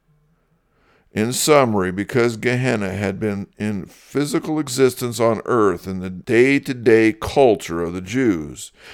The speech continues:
and of the Judeo-Christian, Gehenna was not expected to cease. Thus, Gehenna,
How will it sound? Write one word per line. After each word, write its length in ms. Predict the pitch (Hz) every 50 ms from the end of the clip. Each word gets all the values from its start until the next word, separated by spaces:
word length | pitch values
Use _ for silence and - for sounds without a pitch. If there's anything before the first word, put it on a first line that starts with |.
| - _
and 120 | - 87 104
of 120 | 107 107
the 80 | 104 107
Judeo-Christian, 1300 | 101 95 110 107 104 117 113 117 120 131 139 135 - - - 165 156 143 - - - - 65 65 60 - - _ _ _ _ _ _ _ _ _ _ _ _ _ _ - - - - _ - 107
Gehenna 720 | 101 123 120 123 123 131 156 160 151 139 117 98 85 85
was 200 | 87 87 98 90
not 600 | 87 104 107 117 120 131 135 143 151 160 160 -
expected 720 | 120 123 - - - - - 131 120 113 - - - 98 -
to 100 | - 110
cease. 800 | - - - 208 226 190 131 90 78 - - - - - - _ _ _ _ _ _ _ _ _ _ _ _ _ _ _ _ _ _ _ _ _
Thus, 500 | - 90 95 101 107 147 - - - -
Gehenna, 680 | - - 90 87 101 139 151 131 104 95 104 - 190